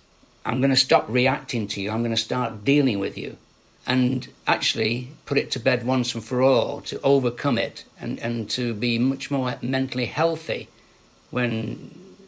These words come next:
situation returns. I can only give you examples of when athletes or coaches come to see me privately and, and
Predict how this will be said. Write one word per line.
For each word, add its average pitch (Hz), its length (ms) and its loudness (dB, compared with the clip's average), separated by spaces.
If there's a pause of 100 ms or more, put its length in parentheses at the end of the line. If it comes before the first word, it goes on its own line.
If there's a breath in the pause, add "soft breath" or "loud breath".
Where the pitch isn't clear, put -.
(160)
situation 120 580 0
returns. 117 720 -4 (720)
I 147 100 -2
can 170 140 0
only 170 160 6
give 135 140 2
you 131 100 4
examples 127 580 0
of 117 100 -4
when 123 300 0 (500 soft breath)
athletes - 640 0
or 127 240 -2
coaches 120 440 2
come 120 220 0
to 117 100 -2
see 123 240 2
me 110 240 0
privately 113 760 0
and, 123 360 0
and 127 360 2